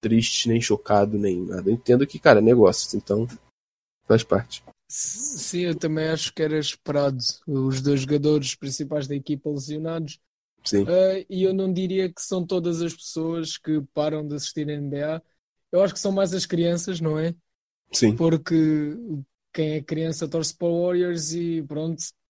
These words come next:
Speaker 1: Quer ver o que eu
Speaker 2: Eh,
Speaker 1: jogar.
Speaker 2: vão parar de assistir a N B A ou então vão torcer para os Lakers, que é, que é o mais provável.
Speaker 1: Sim.
Speaker 2: Ah, mas eu acho que é esperado, sim. Stephen Curry lesionado temporada inteira,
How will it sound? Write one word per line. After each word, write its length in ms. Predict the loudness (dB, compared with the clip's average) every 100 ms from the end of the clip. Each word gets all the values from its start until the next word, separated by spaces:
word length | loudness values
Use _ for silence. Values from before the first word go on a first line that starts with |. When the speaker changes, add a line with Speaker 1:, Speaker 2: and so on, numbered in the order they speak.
| _ 8
Speaker 1:
Quer 120 | 12
ver 80 | 12
o 40 |
que 80 | 12
eu 40 |
Speaker 2:
Eh, 20 | 12
Speaker 1:
jogar. 240 | 12 12
Speaker 2:
vão 80 | 8
parar 280 | -2 -4 -4
de 140 | -8
assistir 420 | -8 -10 -6 -4
a 60 | -4
N 140 | -4
B 120 | -6
A 280 | -6 -8 -10 -8
ou 320 | -4 -4 -4
então 560 | -6 -6 -6 -8 -10 -10
vão 200 | -8 -6
torcer 320 | -6 -6 -6
para 140 | -4
os 120 | -6
Lakers, 440 | -6 -6 -6 -10 -8
que 60 |
é, 300 | -6 -6 -8
que 100 | -8
é 40 | -6
o 20 |
mais 180 | -6 -8
provável. 580 | -8 -6 -4 -4 -6 -10 _ _ _ _ _ _ _ _
Speaker 1:
Sim. 300 | -2 -2 -2 -4
Speaker 2:
Ah, 260 | 2 4 2 0 -6 0
mas 200 | 2 6
eu 80 | 6
acho 160 | 6
que 60 | 4
é 40 |
esperado, 420 | 2 6 6 6
sim. 280 | 4 0 0
Stephen 480 | 0 -2 -4 -2 -4
Curry 420 | 0 0 0 0
lesionado 640 | -2 -4 -4 -4 -2 -4 -6 -14 -20 -20 _
temporada 420 | -4 0 0 0
inteira, 440 | -2 0 0 2